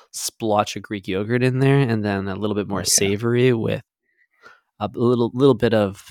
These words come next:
Speaker 1: soy sauce as well. I think that's a fun twist.
Speaker 2: Mm-hmm. Ooh, soy sauce. Wow.
Speaker 1: Mm-hmm. Just
Speaker 2: You'll have
Speaker 1: trust
Speaker 2: to
Speaker 1: me
Speaker 2: cook
Speaker 1: on
Speaker 2: that
Speaker 1: it.
Speaker 2: up for me. Yeah, you'll have to. I don't trust myself to make it, so you'll have to do that. Um, but let's not forget the Parmigiano.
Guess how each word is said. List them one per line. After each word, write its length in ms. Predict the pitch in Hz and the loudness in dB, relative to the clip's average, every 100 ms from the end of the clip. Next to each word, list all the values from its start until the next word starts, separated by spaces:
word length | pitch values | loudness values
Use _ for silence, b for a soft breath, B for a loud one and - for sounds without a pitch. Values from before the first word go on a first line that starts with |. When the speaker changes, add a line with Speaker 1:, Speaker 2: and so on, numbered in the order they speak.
| - | -6
Speaker 1:
soy 320 | - - 101 | 0 2 0
sauce 440 | - - 92 - 98 | -2 -4 -4 -4 -8
as 140 | 101 | -10
well. 260 | 101 98 98 | -10 -8 -8
I 60 | |
think 160 | 113 104 | -10 -8
that's 160 | - | -8
a 40 | 107 | -8
fun 340 | - 113 113 | -4 -2 -2
twist. 560 | - 127 123 - - - _ _ _ _ - | -2 -2 -2 -6 -12 -16 _ _ _ _ -2
Speaker 2:
Mm-hmm. 540 | 101 90 98 87 - 135 | 0 2 0 0 -2 -4
Ooh, 100 | 220 | -2
soy 280 | - - 143 | -2 0 2
sauce. 320 | - - - | 2 -2 0
Wow. 320 | 92 117 95 - B B B B | 0 0 -2 -6 B B B B
Speaker 1:
Mm-hmm. 640 | 131 113 101 113 131 101 95 b b _ | -6 -4 -2 -2 -2 -4 -10 b b _
Just 180 | - - | -10 -2
Speaker 2:
You'll 80 | 156 | 0
have 80 | - | 0
Speaker 1:
trust 40 | |
Speaker 2:
to 40 | - | -2
Speaker 1:
me 100 | 98 | -2
Speaker 2:
cook 100 | 95 | -2
Speaker 1:
on 60 | |
Speaker 2:
that 60 | 104 | -2
Speaker 1:
it. 20 | |
Speaker 2:
up 60 | 95 | -4
for 80 | 98 | -8
me. 160 | 92 90 _ _ _ _ _ _ - | -10 -12 _ _ _ _ _ _ -8
Yeah, 220 | 120 101 | -2 -2
you'll 160 | 90 95 | -2 -4
have 100 | 117 | -4
to. 340 | 107 87 85 - _ _ _ - - | -4 -2 -4 -10 _ _ _ -16 -6
I 80 | 120 | -4
don't 120 | 151 | -2
trust 200 | 143 - | -2 -2
myself 400 | 117 - 95 - | -2 2 0 0
to 80 | 107 | 0
make 220 | 110 110 | 0 0
it, 140 | 131 | -4
so 160 | - 90 | 0 0
you'll 200 | 90 90 | 2 2
have 160 | 87 - | 0 -6
to 80 | |
do 120 | 87 85 | -6 -2
that. 220 | 82 - _ _ b b b b | -2 -4 _ _ b b b b
Um, 320 | 90 87 87 | -4 -4 0
but 80 | 95 | 2
let's 160 | 98 | 2
not 120 | 123 113 | -2 -4
forget 240 | 104 - | -4 -2
the 380 | - - 67 127 _ _ | -4 -2 -4 -8 _ _
Parmigiano. 840 | 120 98 87 107 95 85 85 90 | -2 0 0 2 2 0 -6 -10